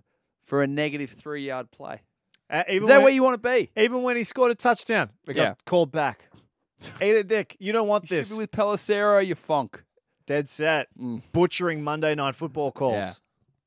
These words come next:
Speaker 2: Alas, he's butchering
Speaker 1: Medium
Speaker 2: this
Speaker 1: rare
Speaker 2: season.
Speaker 1: steak.
Speaker 2: Uh,
Speaker 1: But we love to see the Cowboys crumble.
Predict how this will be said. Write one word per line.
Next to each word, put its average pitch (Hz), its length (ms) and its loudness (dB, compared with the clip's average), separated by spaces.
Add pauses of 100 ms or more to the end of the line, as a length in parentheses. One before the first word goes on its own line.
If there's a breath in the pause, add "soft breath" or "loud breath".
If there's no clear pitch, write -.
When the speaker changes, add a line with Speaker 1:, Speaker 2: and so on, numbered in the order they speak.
(400)
Speaker 2:
Alas, 139 360 -2
he's 131 180 -10
butchering 104 460 -4
Speaker 1:
Medium 95 180 -4
Speaker 2:
this 95 80 -6
Speaker 1:
rare 127 120 -6
Speaker 2:
season. 101 160 -14
Speaker 1:
steak. 101 460 -6
Speaker 2:
Uh, 123 140 -2
Speaker 1:
But 123 320 4 (140)
we 160 240 2
love 170 300 4
to 156 120 -16
see 165 200 -4
the 139 80 -6
Cowboys 131 580 0
crumble. 151 500 -6